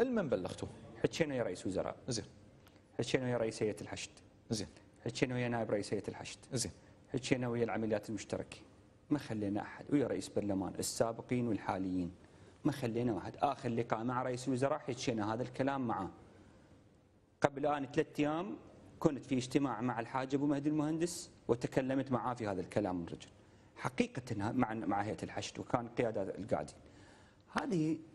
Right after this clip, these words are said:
Speaker 2: أنا لا أقول إنه الحشد يقوم، لا. بعض العناصر السيئة عبارة عن جروبات، عصابات تحاول باسم فلان وباسم فلان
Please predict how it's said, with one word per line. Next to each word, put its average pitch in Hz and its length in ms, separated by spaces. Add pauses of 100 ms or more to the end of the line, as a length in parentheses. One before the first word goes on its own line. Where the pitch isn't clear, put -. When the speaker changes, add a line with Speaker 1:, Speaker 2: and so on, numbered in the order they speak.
(400)
Speaker 2:
أنا 202 260
لا 180 320
أقول 170 240
إنه 135 140
الحشد 120 420
يقوم، 90 280
لا. 101 120 (1080)
بعض 123 320
العناصر 110 600
السيئة 110 580 (540)
عبارة 117 320
عن 101 220
جروبات، 95 600
عصابات 104 600 (120)
تحاول 123 460
باسم 110 520
فلان 113 420
وباسم 110 440
فلان 147 380